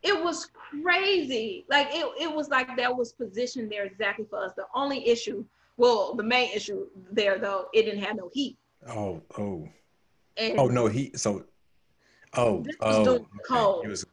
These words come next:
Speaker 2: oh,
Speaker 1: It
Speaker 2: okay.
Speaker 1: was cold.
Speaker 2: Oh.
Speaker 1: It was cold. Oh, yeah, 'cause we were shooting this during, um, when did we shoot it? It was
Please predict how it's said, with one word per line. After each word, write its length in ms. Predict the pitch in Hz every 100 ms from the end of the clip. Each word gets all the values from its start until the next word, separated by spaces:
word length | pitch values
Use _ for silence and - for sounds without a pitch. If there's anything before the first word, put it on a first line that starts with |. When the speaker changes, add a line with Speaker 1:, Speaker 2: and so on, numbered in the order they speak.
| _ -
Speaker 2:
oh, 120 | 95 92
Speaker 1:
It 120 | -
Speaker 2:
okay. 80 | -
Speaker 1:
was 320 | 415 78 - - _ _ _ _ _ _ -
cold. 760 | 262 254 220 240 233 202 - 104 120
Speaker 2:
Oh. 340 | - 170 80 80 _ _ _ -
Speaker 1:
It 220 | 285 285
was 220 | 226 -
cold. 340 | - - 240 233
Oh, 260 | 277 262 220
yeah, 220 | 247 220 214
'cause 100 | 214
we 120 | 247
were 80 | 208
shooting 360 | - 285 254
this 240 | 226 202 196 _ _ _ 202
during, 760 | 226 220 208 202 196 190 196 - -
um, 480 | 208 190 180 147 131 123 - _ _ _ _ _ _
when 220 | - 285 311
did 100 | 285
we 140 | 285
shoot 320 | 285 269 262
it? 320 | 262 247 - - _ _ _ _ _ _ _ _ _ _ _ _
It 120 | 277 294
was 300 | 247 -